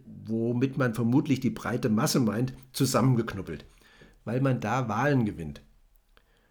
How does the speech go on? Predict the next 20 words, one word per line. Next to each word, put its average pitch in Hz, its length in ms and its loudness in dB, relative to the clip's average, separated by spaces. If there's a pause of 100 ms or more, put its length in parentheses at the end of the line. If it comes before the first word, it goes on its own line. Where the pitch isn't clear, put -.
(200)
Merkel 143 400 2
hat 110 160 -2
nach 135 220 2
und 139 160 0
nach 104 200 -4
grüne 175 280 2
Positionen 165 580 -2
übernommen 156 460 2
und 151 120 0
sogar 135 240 -2
den 131 160 -2
Atomausstieg 131 760 0
durchgezogen. 87 640 -8 (720)
Leider 170 340 0
im 139 160 0
Hauruck-Verfahren 131 800 0
und 107 140 0
ohne 151 200 2
jedes 135 280 0
Konzept, 127 480 -4